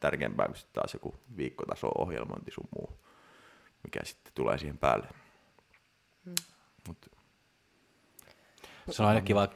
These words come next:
Speaker 3: keskustella niinku treenien kanssa, koska meillä on ihan samat mielipiteet. <laughs>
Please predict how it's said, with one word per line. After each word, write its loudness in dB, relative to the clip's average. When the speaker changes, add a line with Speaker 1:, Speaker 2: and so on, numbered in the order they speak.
Speaker 3:
keskustella 2
niinku 2
treenien 2
kanssa, 2
koska 2
meillä 6
on 6
ihan 6
samat 6
mielipiteet. 2
<laughs> 6